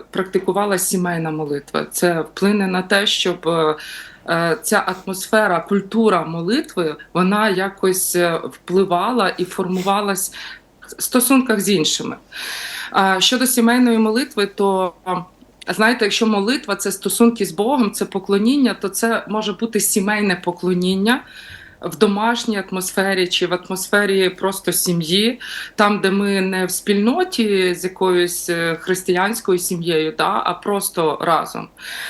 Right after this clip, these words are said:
Ось, і це час, коли ти відкриваєшся рідним, тому що молитва — це щось інтимне, індивідуальне.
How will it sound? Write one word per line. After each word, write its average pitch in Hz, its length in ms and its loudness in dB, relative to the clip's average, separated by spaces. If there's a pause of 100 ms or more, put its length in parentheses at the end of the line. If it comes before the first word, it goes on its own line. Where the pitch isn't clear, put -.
(240)
Ось, 175 400 2
і 196 320 2
це 226 180 0
час, 294 640 -4
коли 220 320 4
ти 247 240 2
відкриваєшся 208 1000 -2
рідним, 156 400 0 (120)
тому 208 200 2
що 214 160 2
молитва — 220 400 0
це 214 140 -2
щось 214 380 0
інтимне, 196 460 0
індивідуальне. 180 960 -2